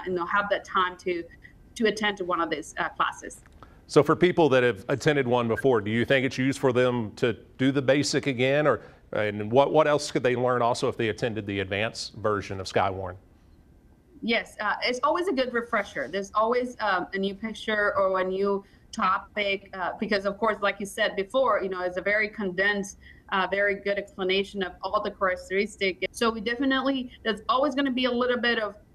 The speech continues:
Speaker 1: you know, here and there that you might to want to refresh. But, but we also, uh, like we said, you know, we do have that advanced class, um,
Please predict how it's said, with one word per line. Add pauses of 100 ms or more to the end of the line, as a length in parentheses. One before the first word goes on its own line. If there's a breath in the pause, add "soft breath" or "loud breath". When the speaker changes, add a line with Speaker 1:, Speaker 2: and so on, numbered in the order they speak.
(340)
Speaker 1:
you
know,
here
and
there
that
you
might
to (240 loud breath)
want
to
refresh. (440 soft breath)
But,
but
we
also,
uh,
like
we
said,
you
know,
we
do
have
that
advanced
class,
um,